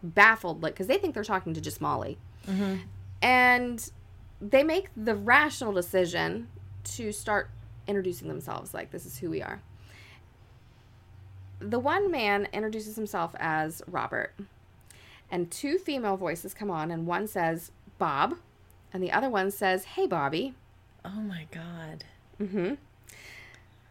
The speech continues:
Speaker 1: This is when the ghost box starts acting really strange to me. Like, i-, it's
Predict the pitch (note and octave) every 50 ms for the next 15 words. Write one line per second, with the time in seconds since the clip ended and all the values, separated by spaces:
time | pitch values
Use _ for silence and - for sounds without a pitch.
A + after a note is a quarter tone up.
0 | - - - - - G3+ A#3 D#4+ A4 A4 C5+ B4+ G#4 F#4 F4 D4+ C#4 C4 B3 A3
1 | G#3+ A3+ G#3+ A3 A3+ - - - - F#3 D#3+ D3+ D#3+ - - - - - G#3+ G3+
2 | G3 - - - - - - - - - F#3+ G3+ G3+ G3 - G#3+ F#3+ F3+ F3 F3
3 | E3+ F3+ F3+ F3+ F3 E3+ D#3+ D#3+ D#3 - - - C#3+ C#3 C3+ A2+ G#2+ D3+ D#3 -
4 | - A3 A3 B3 B3+ C4 C#4 C#4 C4+ - - G#3 G#3 F#3+ F3+ - - - - -
5 | - A3 G#3+ - - A#3 A3+ -